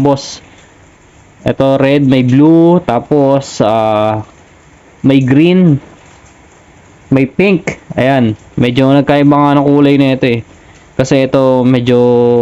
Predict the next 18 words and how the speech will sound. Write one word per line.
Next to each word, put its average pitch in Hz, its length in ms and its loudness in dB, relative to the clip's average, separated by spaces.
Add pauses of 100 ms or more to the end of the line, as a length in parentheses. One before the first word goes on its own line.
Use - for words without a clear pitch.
(140)
parang 123 320 -2
nagiging 123 400 0
pink 127 240 -2
na 127 160 0
yung 120 80 -4
kulay 113 320 0
nitong 113 320 -2
breather 113 320 -2
cover. 101 400 -2 (560)
Pero 135 240 0
yung 135 180 2 (1120)
head 147 240 -2
cover 139 320 2
niya, 120 320 0
ayan, 113 400 -2 (640)
kulay 127 320 0
red. 110 240 -2 (1700)
Pero 208 560 2